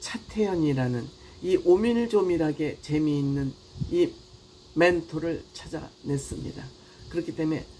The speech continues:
서혜진 사단은 굉장히 고민이 깊을 것으로 생각이 됩니다. 왜? 이들의 역-, 역량, 이들의 역할이 예전 같지 않고 굉장히 많이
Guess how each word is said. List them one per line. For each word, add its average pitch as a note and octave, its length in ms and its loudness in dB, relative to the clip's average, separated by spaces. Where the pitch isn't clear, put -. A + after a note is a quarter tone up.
서혜진 G3 500 2
사단은 D3 460 -2
굉장히 E3 640 2
고민이 D#3 560 -2
깊을 - 420 -4
것으로 D3 340 -4
생각이 C3 460 -6
됩니다. - 380 -12
왜? E3 300 4
이들의 F3 580 0
역-, D#3 400 4
역량, C#3+ 420 0
이들의 E3 500 2
역할이 D3 600 -4
예전 F3+ 460 4
같지 C#3+ 340 -6
않고 B2+ 360 -8
굉장히 D#3+ 500 2
많이 C3+ 380 0